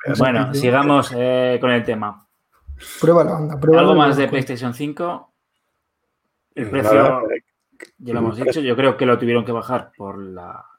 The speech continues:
Speaker 2: el anuncio anterior de Xbox.
Speaker 1: Hombre, es que si
Speaker 2: Yo
Speaker 1: ya se más cara que Xbox.
Speaker 2: yo creo que querían venderla más cara.
Speaker 1: Pero si ya no se más cara, se dan
Speaker 2: Bueno.
Speaker 1: contra la pared,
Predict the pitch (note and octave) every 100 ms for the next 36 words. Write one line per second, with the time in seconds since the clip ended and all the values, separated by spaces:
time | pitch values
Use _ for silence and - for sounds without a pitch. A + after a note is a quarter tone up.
0 | _ _ _ _ _ _ _ _ - G#2
1 | G2 G#2 A2 G#2+ G#2 G#2 G2+ G2+ G2 F#2+
2 | F#2+ G2 A2+ - - _ _ _ _ _
3 | _ _ _ _ _ _ _ _ - _
4 | _ _ - A#2 G2+ - B2 A2+ B2+ B2+
5 | A#2 - A#2+ A2+ A2+ A2 A#2 A#2 - -
6 | - G#2+ A2+ A2+ B2 A#2 B2+ A2+ A2 A2+
7 | G#2+ - _ A2+ G#2+ A2+ A2 G2+ G#2 G#2
8 | G2+ G2 A2+ C3+ - _ _ _ _ _
9 | _ _ _ _ _ _ _ _ _ _
10 | _ _ _ B2+ - B2 C3 B2+ A#2+ G#2+
11 | C3 C3 B2 A2 G#2+ G#2 G#2+ G#2 G2+ -
12 | A#2+ A2+ - C#3 - C#3+ - C#3